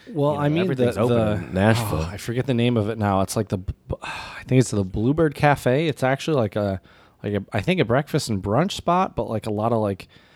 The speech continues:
Speaker 1: big names occasionally will just show up there and, like, do open mics and stuff. Um, obviously, the Grand Ole Opry is, like, the big kinda country venue
Speaker 2: But that's
Speaker 1: there.
Speaker 2: a theater, isn't it?
Speaker 1: Yeah.
Speaker 2: So
Speaker 1: Yeah,
Speaker 2: you'd,
Speaker 1: and I
Speaker 2: you'd
Speaker 1: don't know
Speaker 2: have
Speaker 1: if
Speaker 2: to,
Speaker 1: they're
Speaker 2: like,
Speaker 1: even doing
Speaker 2: buy tickets
Speaker 1: shows.
Speaker 2: to a show for that.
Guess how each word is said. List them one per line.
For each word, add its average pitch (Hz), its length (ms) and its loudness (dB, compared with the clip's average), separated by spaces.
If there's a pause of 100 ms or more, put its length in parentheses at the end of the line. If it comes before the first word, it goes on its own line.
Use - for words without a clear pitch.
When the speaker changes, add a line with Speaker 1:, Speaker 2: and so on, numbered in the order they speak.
(420)
Speaker 1:
big 120 180 4
names 117 460 0
occasionally 123 440 0
will 110 120 0
just 101 180 -4
show 117 240 0
up 120 140 -2
there 120 120 2
and, 117 100 0
like, 104 140 -4
do 110 140 -2
open 127 260 -2
mics 127 300 -2
and 123 100 -2
stuff. 123 460 -4 (520)
Um, 104 340 -2
obviously, 143 400 0
the 117 120 0
Grand 120 260 0
Ole 113 160 2
Opry 143 500 -2
is, 110 160 -6
like, 110 160 -6
the 107 100 -6
big 110 640 -2 (380)
kinda 104 180 -4
country 147 380 -2
venue 135 260 -2
Speaker 2:
But 131 100 6
that's 123 60 2
Speaker 1:
there. 123 160 4
Speaker 2:
a 127 40 0
theater, 113 340 2
isn't 117 240 -2
it? 135 180 0 (500)
Speaker 1:
Yeah. 110 240 -2 (200)
Speaker 2:
So 139 140 0
Speaker 1:
Yeah, 123 120 4
Speaker 2:
you'd, 127 120 4
Speaker 1:
and 127 140 -2
I 120 120 -2
Speaker 2:
you'd 127 60 4
Speaker 1:
don't 135 80 6
know 131 60 6
Speaker 2:
have 127 100 6
Speaker 1:
if 117 40 2
Speaker 2:
to, 120 60 0
Speaker 1:
they're 117 100 4
Speaker 2:
like, 113 120 4
Speaker 1:
even 110 120 -2
doing 107 140 2
Speaker 2:
buy 113 100 4
tickets 104 400 0
Speaker 1:
shows. 98 80 -6
Speaker 2:
to 110 120 0
a 101 60 2
show 110 300 2
for 98 200 -6
that. 90 420 -6